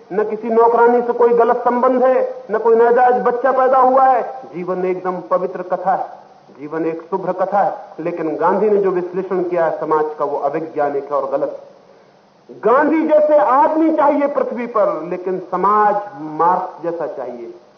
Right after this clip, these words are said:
गांधी का समाज का विश्लेषण अवैज्ञानिक है। लेकिन गांधीवादी कहते हैं मैं इस पे बात ही ना करूं, वे कहते हैं इस पे बात ही मत करिए।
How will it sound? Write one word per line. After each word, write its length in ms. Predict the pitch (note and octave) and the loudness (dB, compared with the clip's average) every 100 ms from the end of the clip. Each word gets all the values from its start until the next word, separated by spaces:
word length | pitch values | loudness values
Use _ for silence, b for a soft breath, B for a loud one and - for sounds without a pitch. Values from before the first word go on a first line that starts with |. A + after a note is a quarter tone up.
| _ _ _ _ - | _ _ _ _ -20
गांधी 420 | B2 C#3+ D#3+ E3+ | -8 -4 -2 -2
का 120 | E3+ D3+ | -2 -4
समाज 360 | D3+ D#3 D#3+ E3 | -2 0 0 -2
का 60 | |
विश्लेषण 440 | D#3 D3+ D#3+ D#3 D#3+ | -6 -6 -8 -6 -6
अवैज्ञानिक 580 | C#3 C#3+ C3+ D3 - - | -8 -8 -6 -6 -6 -10
है। 220 | - - - - - - - - - - - - - - _ _ - _ _ _ _ D#3+ | -16 -20 -20 -20 -20 -20 -20 -20 -20 -20 -20 -20 -20 -20 _ _ -20 _ _ _ _ -12
लेकिन 580 | E3+ G#3 G#3+ G#3+ F#3 | -2 0 2 0 0
गांधीवादी 640 | D#3 E3 E3 G3 F#3+ G3 G3 | 0 0 0 0 2 0 -2
कहते 340 | F#3+ F#3+ G3 | -2 0 2
हैं 160 | G3 F#3 | 0 0
मैं 160 | F3 | 0
इस 100 | F#3+ F#3+ - | -2 -4 -6
पे 60 | E3+ | -2
बात 300 | D3 E3 E3+ | 2 0 0
ही 60 | F3+ | -4
ना 80 | D#3+ | -4
करूं, 240 | C3+ C3 - - - - _ _ _ _ _ _ _ _ - | -6 -10 -16 -20 -20 -20 _ _ _ _ _ _ _ _ -14
वे 120 | E3+ | -6
कहते 280 | F3+ F3+ G3 | -4 0 0
हैं 60 | |
इस 120 | F#3+ F3+ | 0 -2
पे 80 | |
बात 280 | D#3+ D#3 D#3 | -2 -2 -2
ही 60 | E3+ | -6
मत 200 | D3 D3 | -8 -8
करिए। 240 | D3 - | -14 -14